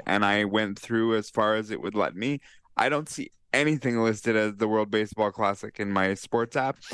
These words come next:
and I have everything you could get in the sports app. So if I was gonna get it, it should show up. So I, I'm not holding out much hope on this one, but I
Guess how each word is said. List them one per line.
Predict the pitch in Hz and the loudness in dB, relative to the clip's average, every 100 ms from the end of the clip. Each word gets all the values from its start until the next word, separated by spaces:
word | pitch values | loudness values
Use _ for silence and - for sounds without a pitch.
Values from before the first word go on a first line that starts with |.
| - - | -16 -2
and | 123 | 2
I | 123 | 4
have | 131 123 | 2 2
everything | 120 120 123 123 | 0 -2 -4 -4
you | 120 | -4
could | 110 117 113 | -4 -6 -2
get | 131 - _ | -2 -2 _
in | - 104 | -6 -4
the | 98 | -4
sports | 95 - 107 98 | -4 -2 -2 0
app. | 98 95 | -2 -2
So | - 104 101 | -2 0 0
if | 98 | 0
I | 113 120 | 0 0
was | 123 | -2
gonna | 120 120 117 | -4 -4 0
get | 120 117 | 0 0
it, | 120 - - - - - | -2 -4 -20 -20 -12 -2
it | 123 127 | -2 -2
should | 143 127 | -4 -2
show | - 127 | 0 2
up. | 120 110 - | 2 0 -4
So | - 113 | -2 0
I, | 117 123 - - _ _ | 2 0 -4 -12 _ _
I'm | 120 135 151 | 0 0 0
not | 160 208 | 0 0
holding | 175 170 185 190 | -4 -2 -2 0
out | 180 160 | -2 0
much | 143 151 - | 0 -2 -2
hope | 156 151 | -2 0
on | 175 160 | 0 0
this | 175 175 190 | 0 -2 0
one, | 190 170 | 0 0
but | 139 131 | 0 2
I | 123 123 | 4 2